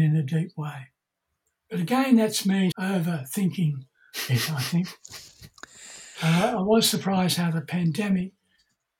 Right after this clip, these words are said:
Speaker 1: could make such a difference.
Speaker 2: This is the meta question for the nature of universities.
Speaker 1: Yeah.
Speaker 2: They have hegemony over knowledge, so they think the world changes and they're still wondering, "Hey, what just happened?"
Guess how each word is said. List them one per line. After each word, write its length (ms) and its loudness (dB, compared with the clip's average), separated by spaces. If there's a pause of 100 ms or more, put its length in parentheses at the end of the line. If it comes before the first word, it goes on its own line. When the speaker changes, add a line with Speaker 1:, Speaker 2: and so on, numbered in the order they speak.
(680)
Speaker 1:
could 260 4
make 240 2
such 260 -2
a 60 -4
difference. 640 -8 (840)
Speaker 2:
This 320 0
is 120 2
the 80 2
meta 400 2
question 360 0
for 120 -8
the 100 -4
nature 320 -4
of 80 -6
universities. 800 -4 (1200)
Speaker 1:
Yeah. 360 4 (420)
Speaker 2:
They 140 2
have 600 0 (760)
hegemony 760 0
over 420 -2
knowledge, 560 2
so 300 2
they 240 -2 (140)
think 380 0
the 120 -4
world 440 0
changes 540 0
and 160 0
they're 160 6
still 300 4
wondering, 320 0
"Hey, 140 2
what 200 2
just 220 0
happened?" 400 -2